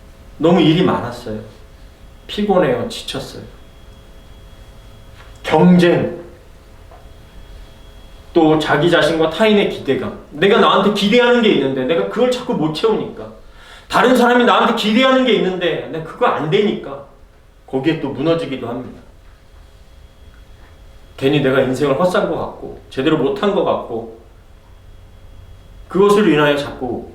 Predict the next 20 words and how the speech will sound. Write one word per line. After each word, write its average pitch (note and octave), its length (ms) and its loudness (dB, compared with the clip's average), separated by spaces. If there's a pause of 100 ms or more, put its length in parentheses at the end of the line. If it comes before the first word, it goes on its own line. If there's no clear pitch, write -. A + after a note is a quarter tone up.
자신이 G#2+ 640 -8
무너져 A2+ 360 -2
내리는 F#2 320 -8
거죠. - 300 -20 (1160)
아마 F3+ 220 4
엘리야도 G#3+ 440 4
너무 F3+ 240 4
지쳤던 G#3 440 2
것 F#3 80 4
같아요. A#2+ 380 0
그동안 A2 440 -6 (580)
막 - 340 -6 (380)
수십, A3 300 0
수백 A#3+ 300 2
명의 F3+ 160 4
사람들과 D#3+ 420 2
싸워야 F#3+ 440 2
됐고. - 440 -6 (360)
그래서 G#3+ 460 2
엘리야가 G3+ 840 2